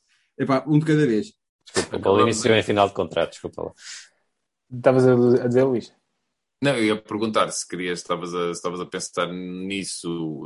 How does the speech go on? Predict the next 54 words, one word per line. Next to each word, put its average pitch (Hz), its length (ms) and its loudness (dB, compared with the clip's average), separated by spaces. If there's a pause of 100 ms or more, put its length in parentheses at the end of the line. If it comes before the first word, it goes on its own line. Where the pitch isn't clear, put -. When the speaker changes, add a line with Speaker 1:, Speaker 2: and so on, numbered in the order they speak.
Speaker 3:
na, 85 220 -6
para 87 140 -4
acabarmos 90 480 -2
em 90 100 -10
quarto 92 320 -2
lugar, 98 360 -2 (280)
ou 104 200 -4
em 101 100 -8
décimo, 95 640 -8
em - 20 -8
décimo 90 320 -8
segundo, 127 280 -8
ou 92 40 -4
em 87 60 -6
décimo 87 380 -8
quarto. 87 300 -2
Speaker 4:
Eu, - 240 2 (280)
eu, 180 380 2 (140)
eu 175 140 6
acho, 180 280 2
eu 160 140 4
acho - 400 -2 (160)
vamos 143 240 2
lá 139 100 4
ver, 110 240 -4
eu 143 100 2
acho 151 140 0
que 139 80 0
o - 20 0
Dani 139 220 2
é 147 80 4
um 147 80 4
jogador 139 320 4
útil 160 480 0 (1500)
para, 135 720 0
para 135 120 -2
ter 143 140 4
ne-, 143 180 0
para 120 120 -4
ter 143 100 4
no 131 60 2
plantel. 107 440 -2 (460)
Eu 107 80 -10
não, 107 80 -6
eu 104 80 -4
não, 113 180 0
eu 113 220 0
não 135 140 4
vejo 117 260 4
o - 20 2
Dani 117 280 2
como 160 260 2
um 175 100 0
titular. 190 560 0